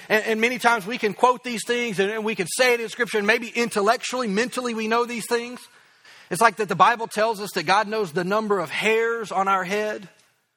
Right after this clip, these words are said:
That's pretty detailed.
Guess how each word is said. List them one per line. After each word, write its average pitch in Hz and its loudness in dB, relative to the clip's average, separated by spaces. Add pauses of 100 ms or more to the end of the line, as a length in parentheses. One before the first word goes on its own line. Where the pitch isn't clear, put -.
(1200)
That's - 0
pretty 254 -6
detailed. 156 -4